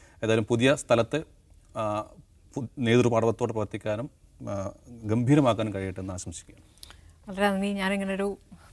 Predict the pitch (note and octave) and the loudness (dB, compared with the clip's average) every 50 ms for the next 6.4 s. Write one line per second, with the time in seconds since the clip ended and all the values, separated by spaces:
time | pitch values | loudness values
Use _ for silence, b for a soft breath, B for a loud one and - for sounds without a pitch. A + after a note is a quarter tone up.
0 | - - F3+ - - G3+ G#3 G3 F3+ F3 E3+ A3+ G#3 - F#3 F3 F#3 F#3+ F#3+ F#3+ | -8 -6 -4 -2 -2 -2 -2 -2 -2 2 4 4 4 4 2 2 2 2 2 2
1 | F#3+ F#3+ F#3+ - F3+ E3+ - F3 F#3+ - - - G3 F3+ E3 D#3 E3+ - B B | 2 0 0 -2 -4 -4 -4 -4 -4 -6 -8 -10 -10 -8 -8 -8 -8 -10 B B
2 | B B B B B B B B - E3+ E3+ E3 E3 D#3+ - - - - - - | B B B B B B B B -10 -8 -6 -6 -6 -6 -8 -12 -14 -10 -6 -6
3 | F3+ F3 F3 G3 G3+ G3 G3+ F#3 F#3+ G3+ G3 G3+ G3 G3 F#3+ F#3+ G3 F#3+ F#3 E3 | -4 0 2 2 2 2 0 -2 -2 -2 -2 0 0 0 0 0 0 -2 -2 -4
4 | - - - - - F#3+ F#3+ F#3 F#3+ F#3 F3+ F3+ F3+ F3 F3 E3+ F#3 F#3+ G3 G3 | -4 -8 -14 -12 -8 -8 -6 -4 -4 -4 -4 -4 -6 -6 -2 0 0 0 0 0
5 | F#3 F3 F3 - E3+ E3 E3 D#3 - D#3 D#3 E3 F3 - - _ - - - E3+ | 0 0 -2 -2 -4 -6 -8 -10 -10 -12 -12 -14 -14 -18 -20 _ -20 -12 -8 -6
6 | E3+ F3 F3+ F3+ F3 F3 F3 F#3 | -4 -4 -4 -6 -6 -8 -10 -8